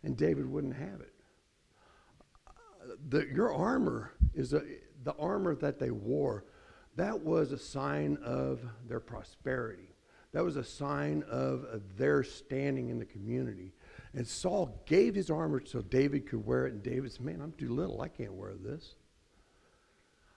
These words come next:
He had more respect for Saul than we show for any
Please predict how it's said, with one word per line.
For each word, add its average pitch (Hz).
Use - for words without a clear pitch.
He 170
had 190
more 170
respect 147
for 131
Saul 117
than 117
we 160
show 151
for 131
any 180